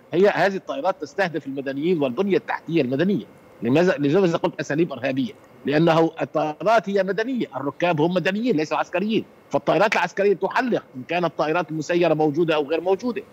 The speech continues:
يعني هذا، هذا يؤدي ما يسمى إلى دائمًا،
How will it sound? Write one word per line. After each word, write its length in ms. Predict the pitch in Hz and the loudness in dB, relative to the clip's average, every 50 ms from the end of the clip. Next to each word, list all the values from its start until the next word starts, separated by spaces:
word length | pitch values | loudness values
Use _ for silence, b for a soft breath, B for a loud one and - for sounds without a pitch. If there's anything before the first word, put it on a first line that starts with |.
| B B B B - - - - | B B B B -20 -18 -10 -6
يعني 300 | 107 95 - - 82 - B B B B | -6 -6 -6 -6 -10 -12 B B B B
هذا، 380 | - 139 196 226 214 202 202 - - - | 2 4 4 4 4 2 0 -2 -2 -2
هذا 300 | 131 180 226 262 247 233 | 0 2 2 2 2 0
يؤدي 440 | 220 214 - 247 208 180 214 196 | 0 0 -2 -2 -4 -6 -8 -6
ما 120 | 185 202 226 | -2 -2 -2
يسمى 640 | 226 220 208 180 - 226 214 202 202 190 196 196 190 - - | -2 -2 -6 -4 -2 0 0 0 0 0 2 2 0 0 -2
إلى 260 | 226 220 220 202 190 | 0 2 4 4 4
دائمًا، 520 | 160 202 214 185 175 202 185 190 196 196 | 4 2 0 0 0 -2 -2 -2 -2 -2